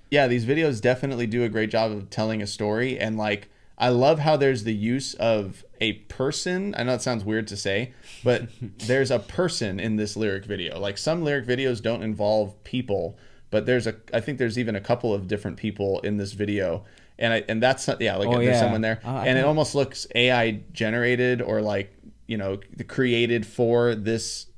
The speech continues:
Speaker 1: video specifically. We saw that in the World Gone Cold videos too. Like the guy who set the house on fire.
Speaker 2: Oh, yeah.
Speaker 1: You know, there, there's people, which is really cool. It's a cool little added, um, aspect to these, these videos.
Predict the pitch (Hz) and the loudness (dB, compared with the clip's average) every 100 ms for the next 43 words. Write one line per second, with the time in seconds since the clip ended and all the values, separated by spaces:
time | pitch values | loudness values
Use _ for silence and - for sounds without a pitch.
0 | - - 113 117 113 - 107 117 120 127 | -18 -4 0 2 2 -2 -6 -4 -4 -2
1 | 127 120 143 131 123 117 104 113 110 104 | -2 0 2 2 2 0 0 -2 -2 -4
2 | 101 117 107 101 95 - - 98 - - | -2 -2 -2 -2 -4 -4 -2 -2 -4 -14
3 | - - - 101 107 107 104 101 101 107 | -20 -16 -10 -6 0 2 2 0 -4 -4
4 | 101 101 107 104 110 107 120 - - 120 | -4 -2 -4 -2 0 0 -4 -8 -2 0
5 | 117 113 98 92 113 110 117 120 - 113 | 2 0 -2 -2 0 2 4 2 2 -2
6 | 107 - 160 135 95 98 110 135 131 160 | -4 -6 -4 -2 0 0 -2 -4 0 0
7 | 143 - 127 90 - 101 117 113 107 101 | 0 2 2 0 -4 -4 -2 0 0 0
8 | - 104 104 104 101 - - 101 101 92 | 0 0 0 -2 -6 -14 -12 -6 -4 -4
9 | - 107 107 - 101 - 98 92 95 - | -4 -6 -6 -6 -6 -6 -6 -6 -8 -12
10 | - 101 101 101 85 | -8 -8 -2 -2 -2